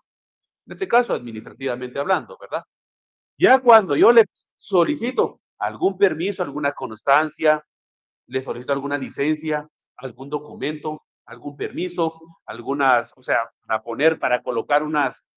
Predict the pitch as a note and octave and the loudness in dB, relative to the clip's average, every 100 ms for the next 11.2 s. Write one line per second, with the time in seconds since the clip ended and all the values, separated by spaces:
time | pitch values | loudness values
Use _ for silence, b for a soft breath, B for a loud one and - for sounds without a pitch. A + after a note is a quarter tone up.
0 | _ _ _ _ - C#3 D3+ C#3+ A3 A3+ | _ _ _ _ -8 -4 -4 -2 -2 0
1 | A3 G#3+ - - _ _ _ - C#3+ B2+ | 4 4 2 -18 _ _ _ 2 2 2
2 | C#3+ B2+ A#2 D#3+ E3 D#3 D3 E3 F#3 G#3+ | 0 -2 0 2 2 -2 -2 2 2 2
3 | G3+ _ _ _ _ D3 C#3+ C#3 A#2+ D3+ | 0 _ _ _ _ 0 0 -2 -6 -2
4 | F3 F3 D#3+ E3+ E3 D3+ C#3 C3+ - F#3+ | -2 -2 -2 -2 -6 -8 -8 -8 -4 -4
5 | G#3 _ _ - C3 C#3+ E3+ D#3 F3 A3 | -4 _ _ -2 0 0 0 2 4 4
6 | A3 G3+ - _ _ - C#3 C#3+ D3+ C#3+ | 4 -2 -2 _ _ -4 -2 -2 -6 -6
7 | C#3+ D#3+ A3 A3 - _ _ _ _ _ | -2 0 0 -4 -8 _ _ _ _ _
8 | _ _ _ _ C#3+ F3+ D3+ A#2+ D#3 D3+ | _ _ _ _ -2 -2 -4 -8 -6 -4
9 | C#3 D#3 D3+ C3 A#2 C#3+ D3+ - A#2+ - | -2 -2 -4 -8 -8 -6 -6 -2 -2 -2
10 | - B2+ - _ _ _ _ - F#3+ B3+ | -4 -6 -6 _ _ _ _ -4 -2 -2
11 | D#4 D#4 | -4 -8